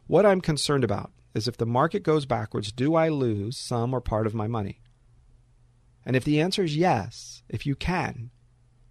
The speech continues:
then you're not really diversified. It just means you lose money in your left pocket and your right pocket, or you lose a little bit more than your neighbor or a little bit less than your friend. I-, in, in our opinion,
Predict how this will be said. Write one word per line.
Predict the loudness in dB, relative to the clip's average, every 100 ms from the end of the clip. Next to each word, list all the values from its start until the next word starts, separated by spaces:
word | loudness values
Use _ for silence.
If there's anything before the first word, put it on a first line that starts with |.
| -20 -4
then | 2
you're | 4
not | 4 2
really | 2 4
diversified. | 4 2 0 -2 -2 -4 -6 -12 _ _ _ 0
It |
just | 2 4
means | 2 2
you | 2
lose | 2 2
money | 0 0
in | 2
your | 2
left | 2
pocket | 2 0 0 -4 -2
and | 0 0
your |
right | 0 0
pocket, | -2 -2 -4 -12 _ _ _ _ _ _ _ _ 2
or | 4
you | 6
lose | 4 4 2 0
a | -2
little | 2 4
bit | 2
more | 2 2 4
than | 2
your | 2
neighbor | 2 2 2
or | 2 2
a |
little | 2 2
bit | 0
less | 2 2 0
than | -2
your | -2
friend. | -2 -2 -2 -6 _ _ _ _ _ _ _ _ _ _ _ _ _ _ _ -20 -20 -6
I-, | -4
in, | -4 -6 -4 -4 -4
in | -2
our | 0 0
opinion, | 0 0 0 -4